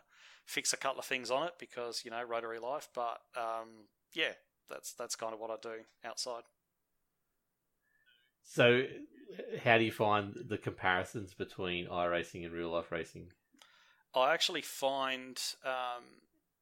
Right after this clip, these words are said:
Speaker 1: I mean, the, the big thing that I, I miss from real life to sim racing is that seat of the pants feel. 'Cause
Speaker 2: Yeah.
Speaker 1: I'm someone that relies on that very much.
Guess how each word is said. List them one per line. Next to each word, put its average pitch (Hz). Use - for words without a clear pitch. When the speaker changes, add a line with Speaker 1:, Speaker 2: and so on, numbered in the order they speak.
Speaker 1:
I 139
mean, 139
the, 143
the 127
big 156
thing 147
that 113
I, 123
I 117
miss 113
from 110
real 117
life 107
to 117
sim 117
racing 110
is 107
that 113
seat 123
of 113
the 110
pants 113
feel. 110
'Cause 123
Speaker 2:
Yeah. 123
Speaker 1:
I'm 120
someone 120
that 113
relies 113
on 107
that 110
very 110
much. 107